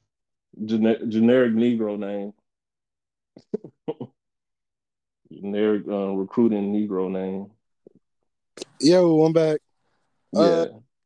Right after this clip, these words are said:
Speaker 2: it's getting close to almost my lunchtime being over, but, uh, I mean, uh, real quick before I guess, uh, I get up out of here, I don't know how much time the other boys got, but, uh,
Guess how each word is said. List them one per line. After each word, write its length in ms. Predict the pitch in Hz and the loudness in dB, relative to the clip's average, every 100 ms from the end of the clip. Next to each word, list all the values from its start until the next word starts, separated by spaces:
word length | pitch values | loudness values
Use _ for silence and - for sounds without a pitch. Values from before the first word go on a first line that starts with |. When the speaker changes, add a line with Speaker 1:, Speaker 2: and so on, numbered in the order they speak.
| _ | _
Speaker 2:
it's 160 | 160 170 | -12 -2
getting 260 | 196 180 | 0 0
close 320 | 160 208 170 - | 0 2 2 0
to 80 | |
almost 400 | 160 160 156 151 | -2 0 -2 -4
my 100 | 160 | -6
lunchtime 600 | 151 160 156 - 147 143 | -8 -6 -8 -8 -6 -6
being 260 | 143 147 147 | -4 -2 -2
over, 320 | 151 147 131 | 0 -2 -4
but, 280 | 127 147 139 - | -6 -4 -4 -4
uh, 420 | 156 160 147 143 151 _ _ _ _ _ _ _ 165 | -4 -4 -4 -6 -8 _ _ _ _ _ _ _ -2
I 60 | |
mean, 420 | 214 220 208 190 - - | 2 4 2 -2 -6 -8
uh, 300 | 180 185 185 | -2 2 2
real 240 | 185 277 262 | 2 0 0
quick 280 | - 277 190 | 2 0 -2
before 280 | 196 220 | -4 2
I 80 | 202 | 2
guess, 280 | 185 190 - | 2 0 0
uh, 320 | 156 170 156 - | -4 -2 -2 -2
I 140 | 160 | -2
get 180 | 190 175 | 0 -2
up 120 | 156 156 | -2 -4
out 160 | 156 | -8
of 60 | 160 | -8
here, 120 | 156 | -8
I 40 | |
don't 120 | 165 165 | -8 -6
know 140 | 156 | -8
how 100 | 165 | -10
much 200 | 156 147 | -14 -14
time 240 | 165 143 | -14 -12
the 80 | 139 | -12
other 180 | 156 151 | -12 -12
boys 320 | 139 143 139 | -14 -20 -16
got, 300 | 135 143 123 | -8 -8 -6
but, 260 | 151 143 135 _ _ _ _ _ _ - | -4 -4 -4 _ _ _ _ _ _ 2
uh, 340 | 175 170 165 | 4 4 2